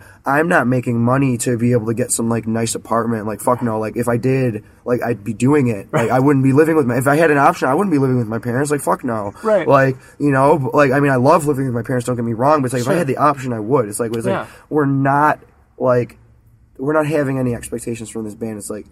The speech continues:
Speaker 1: but then for other people to have expectations, it's like, it's, like, kinda weird.
Speaker 2: Yeah, yeah,
Speaker 1: So,
Speaker 2: yeah.
Speaker 1: like,
Speaker 2: There's, there's, there's that whole, there's that whole duality where it's
Speaker 1: It
Speaker 2: just like, yeah, I mean, it makes sense because it's like you're,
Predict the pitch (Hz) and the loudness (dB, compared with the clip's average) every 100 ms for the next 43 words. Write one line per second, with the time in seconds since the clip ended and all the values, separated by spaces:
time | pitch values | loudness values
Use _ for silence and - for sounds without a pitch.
0 | - - _ _ _ _ 131 117 131 120 | -20 -20 _ _ _ _ -4 -2 0 0
1 | 117 113 - - 131 - 131 123 113 113 | 0 -2 -6 -4 -2 0 0 -2 -2 -2
2 | 110 107 - 98 - 104 107 101 101 107 | -2 -4 -8 -8 -8 -8 -8 -10 -8 -6
3 | 104 117 107 95 107 104 92 - 151 165 | -6 -6 -6 -4 -4 -4 -6 -4 0 2
4 | 175 151 139 131 127 131 123 127 120 151 | 4 2 2 2 4 6 6 6 4 4
5 | 165 160 170 160 175 165 151 160 165 151 | 4 4 4 6 4 6 6 4 2 0
6 | 151 151 139 156 156 143 131 131 135 127 | 0 0 0 0 0 0 2 2 2 -2
7 | 120 120 165 - 131 123 - - _ _ | -4 0 0 0 -4 -8 -12 -20 _ _
8 | 170 170 135 117 220 208 202 214 233 233 | 2 4 2 0 -2 2 2 2 2 0
9 | 254 190 - - 147 143 160 139 160 165 | 0 -2 0 -2 -2 -2 -2 2 2 2